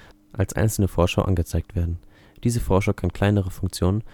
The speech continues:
zum Beispiel Zurück, Start, Pause und Weiter beim Windows Media Player zwölf, beinhalten. Sind von einer Anwendung mehrere Fenster geöffnet, so werden beim Zeigen auf das Programmsymbol alle Fenster nebeneinander als Vorschau angezeigt. Dieses Merkmal muss vom jeweiligen Programm unterstützt werden.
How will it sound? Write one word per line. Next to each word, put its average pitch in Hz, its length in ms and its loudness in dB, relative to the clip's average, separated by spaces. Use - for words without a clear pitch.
zum - 160 -2
Beispiel 87 280 0
Zurück, - 380 -2
Start, - 360 -2
Pause 92 380 2
und 85 180 -2
Weiter 87 240 -2
beim 90 160 0
Windows 92 300 -2
Media 87 180 2
Player 85 320 -2
zwölf, - 380 -2
beinhalten. 82 560 -2
Sind - 220 0
von - 100 0
einer 92 220 2
Anwendung 92 520 2
mehrere 107 220 2
Fenster 87 380 -2
geöffnet, - 480 -2
so - 140 -8
werden 107 220 4
beim 90 160 2
Zeigen 101 320 0
auf 85 120 -2
das 98 120 -8
Programmsymbol 92 720 2
alle 113 180 4
Fenster 95 340 0
nebeneinander 87 580 0
als 110 160 -2
Vorschau 85 340 0
angezeigt. - 580 -4
Dieses 104 260 -2
Merkmal 92 480 2
muss 117 160 2
vom 90 160 2
jeweiligen 92 440 2
Programm 85 380 0
unterstützt - 500 -4
werden. 80 260 -4